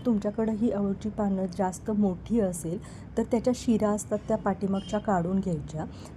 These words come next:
जर ही कोवळी पानं असेल तर त्या शिरांसकट वापरलं तरी चालेल, कारण त्याला जास्त शिरा नसतात.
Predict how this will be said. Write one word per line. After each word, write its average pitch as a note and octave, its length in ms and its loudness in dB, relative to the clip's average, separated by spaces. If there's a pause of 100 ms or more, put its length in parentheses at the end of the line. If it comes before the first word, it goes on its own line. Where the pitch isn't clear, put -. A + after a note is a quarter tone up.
जर A3 140 4
ही A3+ 160 6
कोवळी A3 380 8
पानं A3 360 0
असेल G#3 480 -2
तर G#3+ 40 0
त्या A3+ 200 -2
शिरांसकट G3 760 0
वापरलं F#3+ 500 0
तरी G3+ 180 2
चालेल, E3+ 320 -2
कारण G3+ 300 0
त्याला G#3+ 200 0
जास्त G#3+ 320 0
शिरा G3+ 320 4
नसतात. F3 380 -4